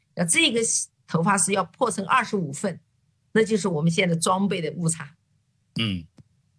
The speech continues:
Speaker 2: 除了数控机床之外，我们在工业装备领域还会涉及其他的方面吗？
Speaker 1: 机器人啊。
Speaker 2: 嗯。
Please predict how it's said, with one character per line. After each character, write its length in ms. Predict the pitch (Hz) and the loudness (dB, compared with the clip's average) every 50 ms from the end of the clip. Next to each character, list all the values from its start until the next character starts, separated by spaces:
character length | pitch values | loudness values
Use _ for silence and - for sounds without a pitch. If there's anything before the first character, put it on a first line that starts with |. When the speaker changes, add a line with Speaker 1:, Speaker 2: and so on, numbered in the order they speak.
| _ _ _ _ - | _ _ _ _ 2
Speaker 2:
除 140 | - 175 | 4 6
了 320 | 220 247 220 196 175 156 147 | 6 6 6 6 4 4 2
数 160 | 135 220 196 | 0 0 0
控 120 | 185 170 | 0 2
机 100 | 151 175 | 2 2
床 160 | 165 160 156 165 | 2 2 2 2
之 80 | 185 | 2
外， 140 | 175 160 147 | 2 2 2
我 80 | 120 98 | 2 0
们 60 | 107 | 0
在 120 | 127 143 | 0 0
工 180 | 127 123 160 180 | 2 2 2 2
业 120 | 160 127 | 4 4
装 160 | 123 165 160 | 2 2 2
备 100 | 160 156 | 2 2
领 100 | 123 107 | 0 -2
域 120 | 98 101 113 | -2 -4 -4
还 160 | 120 - 131 | -2 0 0
会 100 | 165 147 | 0 2
涉 140 | 135 - 131 | 2 0 -2
及 100 | 120 127 | -2 -2
其 140 | 123 - 123 | -4 -4 -2
他 160 | 127 143 151 | -2 0 0
的 80 | 127 | 0
方 160 | 104 110 107 101 | -2 -4 -4 -4
面 160 | 107 98 92 | -4 -4 -4
吗？ 120 | 90 87 - - _ _ | -6 -8 -12 -20 _ _
Speaker 1:
机 180 | - - 240 | -10 -6 -4
器 160 | 214 - - 214 | -2 0 0 0
人 240 | 190 180 170 175 | 0 2 2 2
啊。 280 | 185 190 190 190 196 196 - _ _ _ _ _ _ _ _ _ _ | 2 0 -2 -2 -4 -8 -12 _ _ _ _ _ _ _ _ _ _
Speaker 2:
嗯。 340 | 113 110 107 98 95 95 | -2 0 0 0 -2 -4